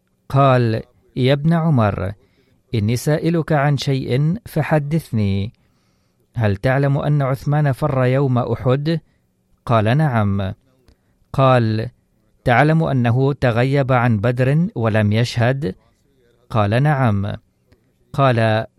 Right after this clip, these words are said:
'تعلم أنه تغيب عن بيعة الرضوان فلم يشهدها؟' قال: 'نعم.' قال: 'الله أكبر.'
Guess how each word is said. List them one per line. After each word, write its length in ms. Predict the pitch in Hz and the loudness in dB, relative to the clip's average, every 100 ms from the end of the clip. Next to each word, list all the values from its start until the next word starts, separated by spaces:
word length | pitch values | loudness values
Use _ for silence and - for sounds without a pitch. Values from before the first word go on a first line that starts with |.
| _ | _
'تعلم 420 | 160 160 175 180 | 0 2 2 2
أنه 440 | 165 127 113 123 131 | 2 2 2 2 2
تغيب 540 | 127 117 147 147 131 | 0 0 2 2 2
عن 240 | 120 120 101 | 2 2 2
بيعة 340 | 123 135 123 - | 2 2 0 -2
الرضوان 680 | 117 117 107 120 139 135 | 0 0 0 0 2 2
فلم 340 | 113 113 101 101 | 0 -2 0 0
يشهدها؟' 720 | 104 - 123 110 107 117 147 - _ _ _ _ _ _ _ - | -2 0 -2 0 0 0 -2 -6 _ _ _ _ _ _ _ 0
قال: 300 | 113 107 135 | 2 2 2
'نعم.' 480 | 151 127 101 95 - - _ _ _ _ | 2 2 0 -2 -6 -12 _ _ _ _
قال: 200 | - 107 | -4 -2
'الله 520 | 113 123 123 131 139 135 | -2 -2 0 0 0 -2
أكبر.' 540 | - 117 107 98 98 | -4 -2 -2 -2 -6